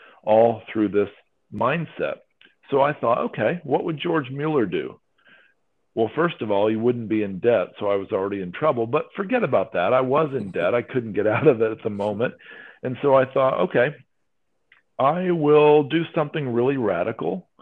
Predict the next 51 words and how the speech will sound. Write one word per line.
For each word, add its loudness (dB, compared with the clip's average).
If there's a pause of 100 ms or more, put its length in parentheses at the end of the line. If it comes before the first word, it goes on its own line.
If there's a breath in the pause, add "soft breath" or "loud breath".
(200 soft breath)
I'm 0
gonna -2
give 0
my 2
way 2
out 0
of -4
debt." -4
And -10
so 0
when 0
my -2 (100)
friends -2 (540 soft breath)
sat 0
down 2
with -6
me -4
at 2
a 2
restaurant, -2
said, -2
"Hey, -2
how -4
are 2
you 0
gonna -2
get -2
out 0
of -6
this -8
mess -4 (100)
you're -4
in? -10 (440 soft breath)
Are -2
you 0
gonna -2
have -6
to -4
declare -2
bankruptcy?" -6
I -4
said, -4
"No, 0
I'm 2
gonna 4
give -2
my 4
way 8
out 6
of 0
debt." 2